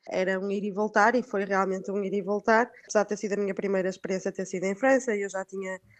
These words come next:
alguma tendência para as coisas internacionais, andei no colégio alemão.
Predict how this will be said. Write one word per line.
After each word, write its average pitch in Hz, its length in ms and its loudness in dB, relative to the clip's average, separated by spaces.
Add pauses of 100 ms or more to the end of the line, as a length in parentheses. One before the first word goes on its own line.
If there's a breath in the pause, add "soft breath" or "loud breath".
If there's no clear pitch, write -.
(180 soft breath)
alguma 190 500 2
tendência 196 560 2
para 196 140 -2
as - 100 -8
coisas 180 320 -4
internacionais, 202 800 2
andei 180 200 0
no 185 120 -2
colégio 196 320 0
alemão. 254 360 4